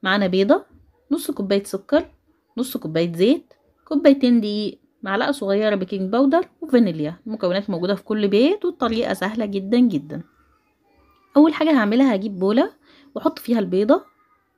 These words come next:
وهضيف عليها رشة كده من الفانيليا، يعني كيس فانيليا، وأحط نص كوباية من سكر الحبيبات.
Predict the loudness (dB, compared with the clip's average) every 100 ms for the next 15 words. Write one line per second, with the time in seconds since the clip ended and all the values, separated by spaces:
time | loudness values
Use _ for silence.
0 | _ _ _ _ _ _ _ _ _ _
1 | _ _ _ _ _ -10 0 2 4 2
2 | 0 2 2 0 -2 -4 -2 0 -2 0
3 | 0 2 0 0 _ _ _ _ _ _
4 | _ _ _ _ _ _ _ _ _ _
5 | _ _ _ _ 2 6 6 4 -2 0
6 | -2 -6 -8 -12 _ _ _ -6 -4 2
7 | 4 4 0 -6 0 0 0 -4 -6 -6
8 | -6 -4 -2 2 2 0 -2